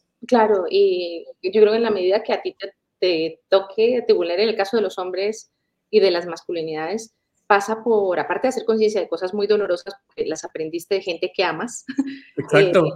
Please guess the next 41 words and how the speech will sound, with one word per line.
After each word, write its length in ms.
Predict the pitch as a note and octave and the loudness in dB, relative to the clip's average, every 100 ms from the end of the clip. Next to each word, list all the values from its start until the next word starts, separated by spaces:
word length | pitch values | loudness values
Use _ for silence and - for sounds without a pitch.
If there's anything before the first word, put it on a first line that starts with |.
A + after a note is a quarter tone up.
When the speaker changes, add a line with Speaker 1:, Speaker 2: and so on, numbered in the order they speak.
| - | -6
Speaker 2:
sí, 300 | - C#3+ D#3+ | -4 0 2
Speaker 1:
eso 140 | - | 4
Speaker 2:
sí, 40 | A3+ | 4
Speaker 1:
es 80 | - | 4
Speaker 2:
sí. 60 | A#3 | 6
Speaker 1:
muy 260 | A#3 A#3+ - | 8 6 8
doloroso. 580 | G#3+ G3 G3 G#3+ A3 A3+ | 8 8 4 4 2 2
Reconocer 360 | G#3+ A3+ A3 A3+ | 2 2 2 0
que 80 | |
tu 100 | C4 | -2
padre 200 | - F#3+ | 2 4
es 60 | A3 | 6
un 60 | B3 | 4
machista 420 | G#3 - A#3 C4+ | 2 -2 -4 -2
es 80 | C4 | -2
una 140 | A3 | -2
cosa 180 | G#3+ A3+ | -4 -6
que 140 | A#3+ A#3+ | -2 0
duele 260 | F3+ A#3 | 0 0
mucho. 300 | A#3 A#3 E4 | -2 -4 -4
Si 100 | A3+ | -4
quieres 220 | F#3+ G#3 | -4 -4
a 60 | C4 | -6
tu 80 | A3 | -10
Speaker 2:
Sí. 60 | A2+ | -6
Speaker 1:
papá 160 | A#2 | -2
y 40 | F#3 | -2
te 120 | - - | -4 -8
trató 240 | G3+ F#3+ | -6 -4
medianamente 520 | F#3+ G#3+ G#3+ A3 G#3+ A3 | -4 -2 -2 -4 -6 -4
bien, 340 | A3 C4 - _ _ _ _ | -2 -4 -8 _ _ _ _
decir, 260 | F#3+ G3+ G3+ | -4 -4 -2
"Mi 100 | G#3 | 0
papá 220 | G3+ G3+ | 2 2
es 80 | A3 | 0
un 60 | B3+ | -2
machista 360 | A3 C4+ D#4 | -4 -6 -6
y 60 | D#4 | -4
tiene 260 | A3+ A3+ A3+ | -2 -2 -2
conductas 600 | G#3 G#3 G#3 G#3+ C4 C#4 | -2 0 -2 -2 -4 -2
maltratadoras", 640 | A3 F#3 D#3 F3 F3+ E3 | -2 -2 -2 -2 -2 -4